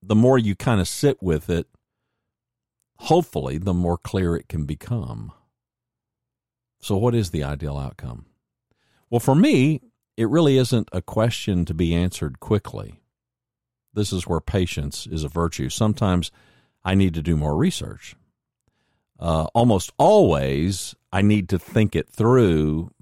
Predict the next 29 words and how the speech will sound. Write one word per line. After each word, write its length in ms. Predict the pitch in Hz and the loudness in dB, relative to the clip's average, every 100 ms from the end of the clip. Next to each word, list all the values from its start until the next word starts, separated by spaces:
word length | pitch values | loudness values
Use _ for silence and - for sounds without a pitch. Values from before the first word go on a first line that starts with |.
| - | -14
by 140 | - 87 | -4 -4
putting 400 | - 120 110 95 | -2 0 2 0
myself 720 | 90 87 - 90 87 - - _ _ _ - | 0 -2 -2 -2 -4 -6 -20 _ _ _ -2
in 240 | 117 120 | 2 4
the 80 | 104 | 4
situation 1080 | - 110 - 98 92 127 135 - 90 90 87 _ _ _ _ _ - | 2 -4 -2 0 4 4 2 0 0 0 -2 _ _ _ _ _ 0
where 360 | 120 107 104 98 | 4 4 4 0
I 140 | 98 | -2
can 160 | 101 95 | 0 2
imagine 920 | 92 104 156 180 165 90 87 87 90 | 4 4 2 2 0 0 0 0 0
that 180 | 92 - | 0 0
the 260 | 95 95 | 0 2
outcome 680 | 95 95 - 98 90 90 90 | 2 0 -2 -2 2 2 0
that 200 | 90 92 - | 2 0 0
I 160 | 87 | -2
think 340 | 85 - 180 151 | -2 0 0 2
is 160 | 95 | 0
ideal, 600 | 85 82 73 80 80 76 | 0 -2 -2 -2 -2 -2
where 180 | 76 - | -2 0
that 200 | 87 95 | 2 2
outcome 360 | 92 80 87 82 | 0 -2 -2 -2
is 160 | 78 | -2
realized. 720 | 80 82 73 62 50 52 - - _ _ _ _ _ _ _ _ | -2 -2 -2 -6 -10 -14 -18 -20 _ _ _ _ _ _ _ _
And 80 | 90 | 0
I'm 120 | 123 | 4
really 220 | 135 113 | 4 4
good 220 | 78 90 80 | 2 0 0
at 120 | - | -6
this. 400 | 64 107 - | -10 -12 -16